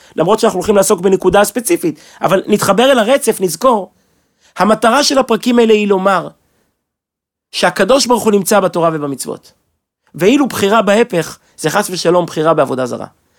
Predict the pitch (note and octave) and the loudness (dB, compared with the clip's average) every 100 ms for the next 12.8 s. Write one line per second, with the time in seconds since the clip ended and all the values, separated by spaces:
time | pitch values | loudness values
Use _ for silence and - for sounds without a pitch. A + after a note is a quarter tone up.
0 | - F3+ E3 F#3 B3 B3 A3+ - A#3 G#3 | -6 -6 -4 0 2 2 2 0 2 0
1 | G3+ F#3 F3+ F#3 B3+ G#3+ _ - F3 A3+ | 0 0 2 2 0 0 _ -4 2 4
2 | D4+ D#4 - F3+ C3+ _ _ _ - E3+ | 4 2 0 -2 -4 _ _ _ 0 0
3 | F#3 C4+ A3+ A3+ G3+ - A#3+ A3+ A3+ B3+ | 2 0 2 2 0 0 0 0 0 2
4 | A3 G#3 B3 B3+ - G#3 - - G#3+ G3+ | 4 4 2 0 0 -2 -2 0 2 4
5 | G#3 A#3+ A#3+ A#3+ C4 A#3 C#3 _ _ _ | 4 2 0 -2 0 -2 -4 _ _ _
6 | _ _ _ - F3 B3 A3+ A#3 G#3+ G#3+ | _ _ _ -8 -2 0 2 2 2 0
7 | G#3+ F#3+ E3 D3 _ _ _ _ _ _ | 2 2 2 -2 _ _ _ _ _ _
8 | _ D#3+ E3 A#3+ C#4+ C#4+ A#3+ A#3 B3 G#3+ | _ -4 2 2 2 0 0 -2 0 0
9 | A#3+ A3+ A3+ G3+ F#3 F#3+ F3+ E3 E3 D3+ | 0 0 -2 -2 2 2 2 0 0 0
10 | D#3+ B3 C4 F#3 E3+ A3+ C#3+ - - F3 | 2 2 2 0 -2 -2 -2 -10 -8 -2
11 | A#3 A3+ A3+ A3 F#3 G3 G3 F3+ F#3+ F#3 | 0 0 0 0 2 2 2 0 0 0
12 | F3 E3 F3 E3 D#3+ D#3+ D3 D3 | 0 0 -4 0 0 0 0 -4